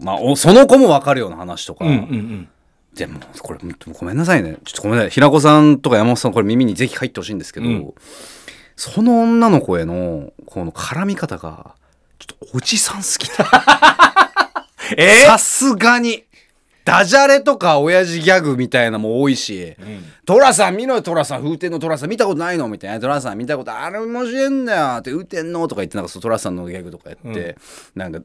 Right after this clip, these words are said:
Speaker 1: 「山本さんって面白かった」とか言って、なんか、その、ほんとおじさんすぎて、俺、そう、<laughs> もう、お-、お-、おじさん酔いするぐらい。ちょっと絡み方ちょっと思って。
Speaker 2: はい。
Speaker 1: 持って、で、じゃあ、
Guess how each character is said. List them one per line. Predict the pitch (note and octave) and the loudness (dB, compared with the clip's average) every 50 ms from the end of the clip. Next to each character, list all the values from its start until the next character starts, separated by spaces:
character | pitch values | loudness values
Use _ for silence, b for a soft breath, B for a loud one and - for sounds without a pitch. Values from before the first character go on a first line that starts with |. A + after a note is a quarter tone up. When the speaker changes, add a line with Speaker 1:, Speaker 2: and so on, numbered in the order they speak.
| _ C2+ E2+ | _ -16 -16
Speaker 1:
「山 | F#2+ F#2+ F#2+ F#2+ F#2+ | -14 -12 -12 -12 -12
本 | F#2 - | -12 -12
さ | - - F#2+ | -12 -12 -12
ん | F2+ | -10
っ | |
て | F2+ | -10
面 | D#2+ - | -10 -6
白 | - - | -2 0
か | - - | 0 0
っ | - | 0
た」 | - - - - - | -4 -6 -6 -6 -10
と | - - | -12 -14
か | - | -18
言 | F3 | -20
っ | _ | _
て、 | _ - - | _ -20 -20
な | - E2 E2+ | -20 -18 -20
ん | D#2+ | -20
か、 | - - | -20 -20
そ | - - _ | -20 -20 _
の、 | _ - _ | _ -20 _
ほ | F#2+ | -20
ん | F#2 | -20
と | - - | -20 -20
お | - - - | -20 -20 -12
じ | - - - - | -6 -4 -4 -2
さ | - C4+ | -2 -4
ん | C#4 B3 | -4 -8
す | - - B3 | -8 -10 -10
ぎ | G3+ - | -10 -8
て、 | - F2+ | -10 -10
俺、 | F#3+ F#3 | -10 -8
そ | - G3 | -10 -12
う、 | G3 - | -12 -12
<laughs> | - - - - - - - - - B3 - - C#4+ - | -12 -14 -14 -10 -6 -6 -6 -4 -4 -8 -6 -4 -6 -4
も | - - F4 - D4 | -2 -4 -4 -4 -2
う、 | D#3 D3 E3 - | -2 -2 -2 0
お-、 | F3 | 0
お-、 | G3+ | 2
お | A3 | 2
じ | C4+ C4+ | 2 2
さ | - D4 C#4 | 2 4 4
ん | C4+ | 4
酔 | C4 C4 C4 | 4 4 2
い | A#3 | 0
す | - C4+ | -2 0
る | B3+ B3+ | 0 0
ぐ | A3 A3 | 2 2
ら | G3+ C#3 G2 | 2 0 0
い。 | - B B A#3 B B B B B B B B B B B | -2 B B -16 B B B B B B B B B B B
ち | - - - - - - | -20 -20 -20 -20 -20 -18
ょ | |
っ | - - - | -16 -10 -8
と | - | -8
絡 | - C4 D#4 C#4 | -6 -6 -8 -8
み | C#4+ - | -6 -8
方 | - - - - | -8 -8 -10 -8
ち | - - | -10 -10
ょ | - | -10
っ | - | -10
と | - - | -14 -14
思 | - - | -14 -14
っ | _ | _
て。 | _ - - - - _ _ - C3 | _ -14 -14 -14 -16 _ _ -10 -10
Speaker 2:
は | B2+ A#2+ A#2+ | -8 -8 -10
い。 | C3 C#3 _ - | -14 -16 _ -12
Speaker 1:
持 | D3+ F#3 G#3+ | -10 -10 -10
っ | |
て、 | _ _ _ - G3 G#3 E3+ A2+ F#2 D2+ - _ _ _ _ _ _ _ _ _ _ _ _ _ _ - | _ _ _ -2 0 2 2 2 0 -2 -8 _ _ _ _ _ _ _ _ _ _ _ _ _ _ -14
で、 | G2+ G2+ G#2 G#2+ G2 | -12 -10 -10 -8 -4
じ | F2+ B2 | 0 2
ゃ | A#2 A2+ G#2 F#2+ F#2 F2+ F2 E2+ E2+ D#2+ D2+ C#2+ B1+ G#1+ | 2 4 2 2 0 -4 -6 -8 -12 -12 -12 -12 -12 -12
あ、 | G1+ G1+ G1+ - - - | -12 -14 -14 -16 -16 -18